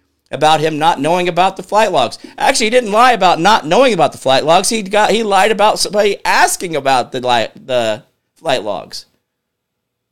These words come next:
Guys, we already have all the flight logs. We've already seen 'em all. We already know.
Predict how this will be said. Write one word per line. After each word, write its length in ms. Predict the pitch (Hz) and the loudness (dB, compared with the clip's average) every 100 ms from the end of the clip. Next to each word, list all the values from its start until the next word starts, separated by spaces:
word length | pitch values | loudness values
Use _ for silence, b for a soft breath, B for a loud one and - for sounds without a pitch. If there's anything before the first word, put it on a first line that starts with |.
| _ _ _ | _ _ _
Guys, 240 | - 277 277 | -2 0 2
we 80 | 269 | 2
already 220 | 277 269 | 4 2
have 320 | 233 285 339 | 2 2 4
all 80 | 285 | 2
the 80 | 247 | 0
flight 260 | 226 208 | 0 0
logs. 220 | 185 180 | 0 -2
We've 100 | 226 | -2
already 200 | 262 269 | -2 0
seen 340 | 269 - 294 320 | 0 -2 -2 -2
'em 100 | 302 | 2
all. 480 | 226 190 131 - _ _ _ _ _ | 4 2 0 -6 _ _ _ _ _
We 180 | 208 311 | -6 0
already 280 | 320 330 330 | 2 4 4
know. 720 | 320 349 359 339 277 165 - | 4 4 6 6 4 2 -8